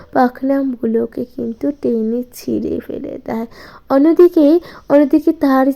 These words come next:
যেই চঞ্চু, তার যেই চঞ্চু মানে যেই ঠোঁট, সেই ঠোঁটের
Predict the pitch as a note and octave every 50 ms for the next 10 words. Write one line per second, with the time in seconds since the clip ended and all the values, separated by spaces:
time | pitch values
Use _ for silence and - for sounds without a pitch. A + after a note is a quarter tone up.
0 | - - C#4 C4 C4 C4 C4+ C#4+ D#4 E4+ E4+ - - - - - _ _ _ _
1 | _ _ _ _ - - D4 C#4+ C#4+ C#4+ D4 D4 C#4+ - - - A3+ A3 A#3+ B3
2 | - - A#3+ A3+ A#3 A#3+ A#3+ A#3+ C4+ C#4 C#4 C4 C4+ - - B3+ A#3+ A#3 A#3 A#3
3 | A3+ - - - B3 B3 C#4+ F4 - - - - - _ - A#3 A3+ A3 A3+ A#3+
4 | A3+ - B3 B3 C4 C#4+ D4 - - - - A#3 A3 G3+ - - - - - -
5 | - - C4 C4+ C4+ - - C4 B3+ B3+ B3+ D4+ D#4 D#4